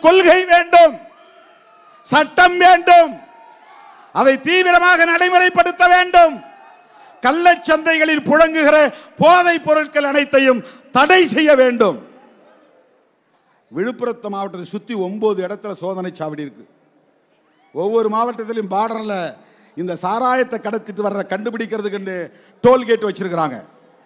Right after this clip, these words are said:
இந்த tollgate இல்ல, சாராயம் கடத்துற கும்பலை பிடிக்கிறதுக்கு tollgate இருக்கு. மற்ற மாவட்டங்கள்ல ரெண்டு, ஒண்ணு, மூணு தான் இருக்கு. விழுப்புரத்துல ஒன்பது இடங்கள்ல இருக்கு. அதை மீறி கள்ளச்சாராயம் கள்ளக்குறிச்சியில.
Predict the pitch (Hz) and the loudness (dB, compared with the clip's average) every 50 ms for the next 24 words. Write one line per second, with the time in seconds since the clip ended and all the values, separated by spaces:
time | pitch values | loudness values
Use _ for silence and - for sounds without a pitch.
0 | _ _ _ _ 165 208 214 247 240 247 254 254 254 247 240 240 233 240 214 202 | _ _ _ _ -18 -6 -6 -6 -2 2 2 2 2 2 0 -2 -2 -2 -8 -10
1 | 190 175 156 - - - _ _ _ _ _ _ _ _ _ _ _ _ _ _ | -8 -10 -10 -10 -12 -20 _ _ _ _ _ _ _ _ _ _ _ _ _ _
2 | 160 165 196 214 220 220 220 220 196 175 170 175 185 208 - 196 185 170 - 190 | -8 -6 -6 -4 -4 -4 -6 -6 -8 -10 -10 -12 -12 -12 -12 -12 -14 -12 -12 -14
3 | 190 214 226 226 214 214 196 196 185 - 190 180 190 190 190 180 180 180 170 170 | -12 -10 -10 -10 -10 -10 -12 -12 -10 -10 -8 -8 -8 -8 -8 -8 -8 -8 -8 -10
4 | 170 - - 147 120 113 101 - _ _ _ _ _ _ _ _ _ _ _ _ | -10 -10 -12 -16 -16 -16 -20 -20 _ _ _ _ _ _ _ _ _ _ _ _
5 | _ _ _ 156 175 170 214 208 220 220 233 233 240 233 240 226 226 226 220 208 | _ _ _ -12 -12 -8 -6 -6 -4 -4 -4 -4 -6 -8 -10 -12 -10 -10 -8 -8
6 | 202 208 220 220 208 226 233 220 214 214 220 220 226 226 214 208 220 220 220 208 | -8 -10 -10 -8 -6 -4 -2 -2 -2 -2 -4 -6 -8 -8 -6 -6 -6 -6 -4 -2
7 | 214 214 202 190 196 170 135 - _ _ _ _ _ _ _ _ _ _ _ 127 | -2 -2 -2 -6 -10 -14 -20 -20 _ _ _ _ _ _ _ _ _ _ _ -10
8 | 165 214 240 277 254 - 262 233 220 226 208 180 180 180 175 170 165 170 - _ | -8 -6 -6 -6 -4 -4 -4 -4 -4 -6 -8 -6 -4 -4 -4 -4 -6 -6 -10 _
9 | _ _ _ _ _ _ - 135 156 180 202 196 196 196 185 175 170 190 185 180 | _ _ _ _ _ _ -12 -12 -12 -12 -8 -8 -8 -6 -6 -8 -8 -10 -12 -12
10 | 165 156 143 139 - 110 107 _ _ _ _ _ _ _ _ 117 135 139 143 139 | -14 -14 -14 -16 -20 -20 -20 _ _ _ _ _ _ _ _ -14 -14 -12 -12 -12
11 | 135 139 156 196 226 254 262 262 254 262 277 285 285 214 - - _ _ _ _ | -12 -10 -8 -4 -2 0 2 2 2 2 2 0 -2 -6 -12 -20 _ _ _ _
12 | _ _ 147 151 160 170 165 160 - 147 143 139 143 139 147 147 127 131 131 131 | _ _ -10 -8 -8 -8 -10 -8 -8 -8 -8 -8 -8 -8 -8 -10 -10 -10 -10 -10
13 | 131 131 127 120 117 - 123 113 98 | -12 -12 -14 -18 -18 -20 -20 -20 -20